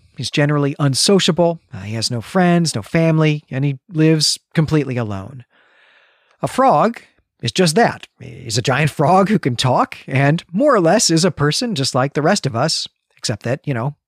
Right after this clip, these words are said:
he's a frog. Now, the conversation that Frog and Kataguri have is pretty hilarious, but I'm gonna really essentialize it. I'm gonna boil it down to just the facts. I will let Brandon give it a bit more flavor.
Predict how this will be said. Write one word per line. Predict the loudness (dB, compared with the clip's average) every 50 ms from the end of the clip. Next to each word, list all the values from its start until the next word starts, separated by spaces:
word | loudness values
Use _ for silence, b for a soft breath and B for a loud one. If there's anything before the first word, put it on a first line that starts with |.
| _ _ _ _
he's | -8 -8 -8
a | -6
frog. | -2 0 2 2 2 0 -4 -14 -20 b b b b b b b b b b b b b b b b b b b
Now, | 0
the | 2 2
conversation | 2 4 4 4 4 4 4 4 4 2 2 2
that | 4 2 2 2 -2 -4
Frog | 0 0 2 2 0 0
and | 0 0 0 0 0 0
Kataguri | 0 0 0 0 0 0 -2 0
have | 0 0 0 0 -2 -4 -4 -2
is | 0 0 0 0 -2 -6
pretty | _ -4 -6 -4 -4 -6 _ _ -10
hilarious, | -4 -2 0 0 0 0 0 0 0 0 0
but | 0 0 0 0 0
I'm | 0 0 2 4 4 2 0 -2 B B B B B B -2
gonna | -2 0
really | 2 2 2 4 4
essentialize | 4 4 4 2 2 0 0 -4 -4 -4 -2
it. | -2
I'm | 0
gonna | 2 2 2 2
boil | 2 4 4 4 6 4 2
it | 2 2
down | 2 4 4 4 4
to | 2 0
just | 0 0 0 0
the | -2 -4
facts. | -2 0 0 0 0 -2 -4 -6 B B B B B B
I | B 2
will | 4 4
let | 4 4 2 0
Brandon | 0 0 0 2 2 0 -2 -2 -6 -4
give | -4 -2 0
it | -2
a | -2
bit | -2 -4 -4 -4
more | -4 -4 -4
flavor. | -4 -6 -2 0 0 0 0 0 -2 -2